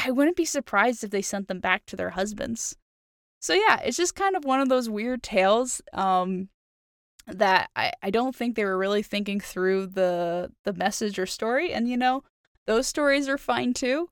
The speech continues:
And it's gotten me really curious about these other stories from Greenland, so I'm gonna have to look more into these. But that's all there is for this week. Um, tune in next time when Fox and I reunite for our first regular episode of twenty twenty-four. And as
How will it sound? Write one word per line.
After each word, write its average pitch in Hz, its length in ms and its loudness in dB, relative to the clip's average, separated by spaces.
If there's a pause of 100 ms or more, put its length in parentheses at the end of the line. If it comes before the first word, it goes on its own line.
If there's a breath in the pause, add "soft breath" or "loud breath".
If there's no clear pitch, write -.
(380)
And 247 140 0
it's 233 100 -4
gotten 392 220 2
me 427 120 -4
really 285 280 2
curious 233 480 -2
about 202 220 0
these 180 180 -6
other 190 340 -2
stories 190 500 -2
from 196 140 -6
Greenland, 202 500 -4
so - 140 -2
I'm 226 140 0
gonna 381 180 -2
have 247 160 -4
to - 80 -10
look 190 220 -4
more 190 260 -2
into 185 240 -8
these. 180 400 -8 (560)
But 240 120 -2
that's 294 220 6
all 302 140 4
there 277 140 2
is 269 180 -2
for 214 160 -6
this 240 260 -4
week. 370 380 -8 (380)
Um, 202 260 0
tune 320 320 0
in 330 140 2
next 240 280 -2
time 285 240 -2
when 233 160 0
Fox - 400 -4
and 233 80 -2
I 220 140 0
reunite 214 640 -2
for - 160 -4
our 196 100 0
first - 440 -8
regular 220 520 -2
episode 214 460 -4
of 214 140 -10
twenty - 340 -8
twenty-four. 214 760 -4 (640)
And 226 360 0
as 320 220 0